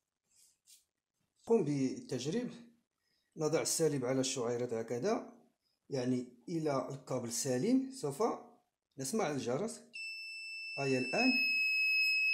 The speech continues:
ها هو الجرس، وهي،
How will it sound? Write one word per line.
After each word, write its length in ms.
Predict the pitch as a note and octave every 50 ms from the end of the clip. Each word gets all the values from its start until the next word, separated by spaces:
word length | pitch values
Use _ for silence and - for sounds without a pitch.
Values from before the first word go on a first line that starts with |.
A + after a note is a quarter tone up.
| C6+ C6+ C6+ C6+ C6+ C6+ C6+ C6+ C6+ - -
ها 60 | C6+
هو 180 | C6+ - - C6+
الجرس، 560 | C6+ - - C6+ - - - C6+ C6+ C6+ C6+ C6+ C6+ C6+ C6+ C6+ C6+ C6+ C6+ C6+ C6+ C6+ C6+ C6+ C6+ C6+ C6+ C6+ C6+ C6+ C6+ C6+ - C6+ - - - - - - - -
وهي، 400 | - C#3+ D3+ C#3 C3+ C3 C3 C3